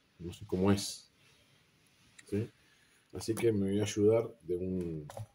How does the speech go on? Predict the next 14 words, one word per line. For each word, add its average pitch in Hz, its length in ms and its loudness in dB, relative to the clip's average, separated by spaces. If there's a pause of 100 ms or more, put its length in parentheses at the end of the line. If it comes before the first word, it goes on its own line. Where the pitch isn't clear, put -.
(100)
de - 100 -10
un 98 100 -4
multímetro 117 800 -2 (1700)
que - 120 -10
va 87 100 -2
a - 60 -8
tener, 95 400 -2 (1120)
primero 117 260 -8
ya 117 140 -8
con 104 260 -4
estas 101 100 -12
dos 95 280 -6
pinzas 110 420 -8
también, 104 380 -6